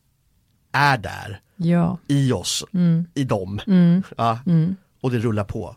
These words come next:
Speaker 2: Mm.
Speaker 1: Det måste nästan
Speaker 2: Så
Speaker 1: vara
Speaker 2: är det.
Speaker 1: det viktigaste, så här, checkmarken.
Speaker 2: Mm.
Speaker 1: Om du kan känna dig lugn i magen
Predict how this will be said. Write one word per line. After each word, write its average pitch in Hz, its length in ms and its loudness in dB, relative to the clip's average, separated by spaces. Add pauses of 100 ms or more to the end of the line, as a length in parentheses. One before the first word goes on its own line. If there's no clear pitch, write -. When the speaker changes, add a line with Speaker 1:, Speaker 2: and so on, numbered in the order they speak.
Speaker 2:
Mm. 170 300 2 (220)
Speaker 1:
Det - 80 -2
måste 160 240 0
nästan 151 240 0
Speaker 2:
Så 127 140 2
Speaker 1:
vara 170 120 -4
Speaker 2:
är 165 100 -2
det. 175 140 -6
Speaker 1:
det 151 80 -2
viktigaste, 151 1040 -4
så 113 100 -4
här, 95 140 -2
checkmarken. - 840 -4
Speaker 2:
Mm. 123 80 2
Speaker 1:
Om - 60 0
du 175 120 0
kan 208 160 -4
känna 147 260 0
dig 131 60 0
lugn 127 320 0
i 127 40 -2
magen 135 640 -2